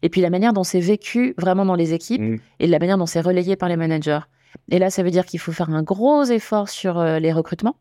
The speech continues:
Speaker 1: voir sur quelle base on recrute les gens. On veut pas recruter des clones. Il y a plein de manières de,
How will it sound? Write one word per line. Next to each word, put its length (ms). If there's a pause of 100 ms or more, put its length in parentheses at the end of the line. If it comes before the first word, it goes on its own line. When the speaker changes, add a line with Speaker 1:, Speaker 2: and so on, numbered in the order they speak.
(220)
Speaker 1:
voir 380
sur 200 (120)
quelle 320
base 380
on 100
recrute 380
les 100
gens. 240
On 100
veut 120
pas 100
recruter 320
des 120
clones. 260
Il 20
y 40
a 40
plein 160
de 60
manières 280
de, 200